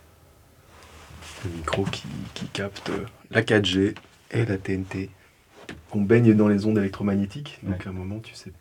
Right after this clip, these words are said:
Speaker 1: pas, euh, si le silence, c'est juste, euh, l'absence, euh, de son audible ou bien si c'est, euh, l'absence de toute perturbation électromagnétique.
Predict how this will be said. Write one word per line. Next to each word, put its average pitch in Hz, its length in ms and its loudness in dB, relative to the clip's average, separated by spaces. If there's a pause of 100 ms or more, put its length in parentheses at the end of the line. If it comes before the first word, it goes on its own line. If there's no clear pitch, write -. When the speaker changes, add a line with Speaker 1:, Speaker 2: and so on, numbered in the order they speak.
(120)
Speaker 1:
pas, 101 220 -10
euh, 95 260 -12 (1800)
si - 200 -12
le 101 120 -4
silence, 107 720 0 (300)
c'est 95 320 -8
juste, 104 320 -6
euh, 98 100 2
l'absence, 95 540 -2
euh, 90 240 -4
de 92 100 -2
son 95 200 -4
audible 113 340 2
ou 101 60 2
bien 98 160 -2
si - 160 -14
c'est, - 180 -12
euh, 95 180 -8 (680)
l'absence - 260 -8
de 101 80 -8
toute - 160 -12
perturbation 95 580 -4
électromagnétique. 95 680 -8